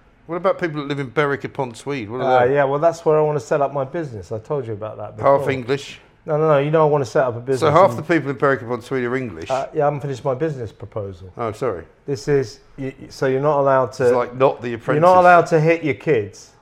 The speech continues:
Speaker 2: in Scotland, but legally you can still hit your kid in Britain, in England.
Speaker 1: England.
Speaker 2: England. Uh,
Speaker 1: Careful.
Speaker 2: so, so my idea for a
Speaker 1: <laughs>
Speaker 2: business
Speaker 1: Everybody getting
Speaker 2: is,
Speaker 1: confused.
Speaker 2: is, is, it's a, it's a,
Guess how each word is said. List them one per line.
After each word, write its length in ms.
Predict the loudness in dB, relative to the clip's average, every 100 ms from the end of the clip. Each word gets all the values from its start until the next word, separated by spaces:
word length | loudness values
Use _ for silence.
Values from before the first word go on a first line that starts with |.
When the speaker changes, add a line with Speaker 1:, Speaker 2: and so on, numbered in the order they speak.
| _ -6
Speaker 2:
in 500 | -2 0 -2 -8 -10
Scotland, 640 | -6 -2 -2 -2 -14 -18 -20 _ _ _ _ _ _
but 160 | -8 0
legally 520 | 4 4 4 0 -2
you 160 | -4 -8
can 320 | 0 0 0
still 440 | -4 -8 -6 -8 -14 _
hit 140 | -14 -12
your 100 | -12
kid 220 | -10 -10
in 240 | -10 -14 -16
Britain, 440 | -16 -16 -18 -20 _ _ _ _ _ -10
in 160 | -2
England. 300 | -2 -2 -4
Speaker 1:
England. 260 | -6 -8 -8
Speaker 2:
England. 480 | -8 -8 -10 -12 -14 -4
Uh, 60 |
Speaker 1:
Careful. 340 | 2 2 2 -2
Speaker 2:
so, 300 | 4 4 4
so 220 | 0 2
my 240 | 4 6
idea 320 | 6 6 2
for 160 | 2 0
a 80 | 2
Speaker 1:
<laughs> 100 | 0
Speaker 2:
business 360 | 0 -6 -10 -6
Speaker 1:
Everybody 240 | -6 -6
getting 220 | -8 -10 -6 0
Speaker 2:
is, 220 | 2 0
Speaker 1:
confused. 120 | 0
Speaker 2:
is, 240 | 2 2 -2
is, 280 | -4 -4
it's 200 | -8 -4
a, 240 | 0 0 0
it's 200 | -6 0
a, 200 | 0